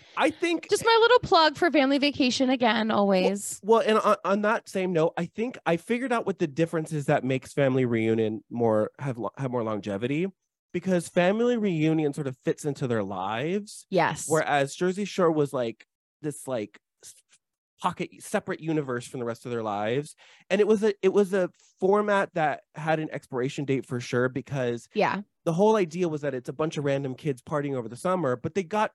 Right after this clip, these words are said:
Speaker 1: too famous, they got too rich. And so it's like, it was hard to keep pretending to just be twenty-one-year-olds doing a Jersey summer. Like, it started to seem phony at the end. Whereas now with Reunion,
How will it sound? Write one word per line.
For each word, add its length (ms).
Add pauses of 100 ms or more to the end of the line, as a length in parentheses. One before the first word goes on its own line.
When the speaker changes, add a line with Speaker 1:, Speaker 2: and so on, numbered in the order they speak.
Speaker 1:
too 200
famous, 520
they 120
got 200
too 180
rich. 560 (600)
And 260
so 540
it's 140
like, 120
it 60
was 120
hard 200
to 80
keep 240
pretending 600
to 120
just 260
be 460 (540)
twenty-one-year-olds 800
doing 220
a 60
Jersey 280
summer. 500
Like, 200 (120)
it 180
started 320
to 80
seem 520
phony 260
at 100
the 140
end. 280 (280)
Whereas 220
now 200
with 160
Reunion, 680